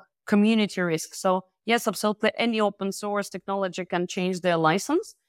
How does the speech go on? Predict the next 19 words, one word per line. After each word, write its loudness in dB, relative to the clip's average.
but 4
then 8
it 0
will 2
mean 2
that, 4
uh, 4
you 2
know, 0
the -4
community -4
will 0
start 2
switching -8
to -10
something -2
else. 0
And, 6
uh, 8